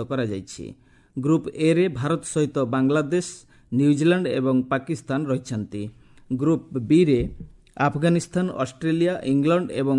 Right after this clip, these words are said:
ଦକ୍ଷିଣ ଆଫ୍ରିକା ସ୍ଥାନିତ ହୋଇଛନ୍ତି। ପ୍ରତିଯୋଗିତାର ପ୍ରଥମ ମ୍ୟାଚ୍ ଆସନ୍ତା ଫେବୃଆରୀ ଉଣେଇଶ ତାରିଖ ଦିନ କରାଚିଠାରେ ପାକିସ୍ତାନ ଏବଂ ନ୍ୟୁଜିଲାଣ୍ଡ ମଧ୍ୟରେ ଖେଳାଯିବ।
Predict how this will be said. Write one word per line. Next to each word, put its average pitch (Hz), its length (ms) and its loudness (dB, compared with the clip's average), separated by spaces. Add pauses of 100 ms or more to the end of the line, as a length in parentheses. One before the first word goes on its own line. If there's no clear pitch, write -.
ଦକ୍ଷିଣ 135 380 0
ଆଫ୍ରିକା 139 380 -4
ସ୍ଥାନିତ 135 420 -2
ହୋଇଛନ୍ତି। 117 560 -6 (560)
ପ୍ରତିଯୋଗିତାର 180 720 4
ପ୍ରଥମ 160 320 0
ମ୍ୟାଚ୍ 160 320 2
ଆସନ୍ତା 139 480 -2
ଫେବୃଆରୀ 143 560 0
ଉଣେଇଶ 147 260 0
ତାରିଖ 170 300 -2
ଦିନ 120 160 0 (160)
କରାଚିଠାରେ 143 600 -2 (120)
ପାକିସ୍ତାନ 156 540 -6
ଏବଂ 143 160 0 (100)
ନ୍ୟୁଜିଲାଣ୍ଡ 156 480 2
ମଧ୍ୟରେ 127 320 -4
ଖେଳାଯିବ। 101 400 -6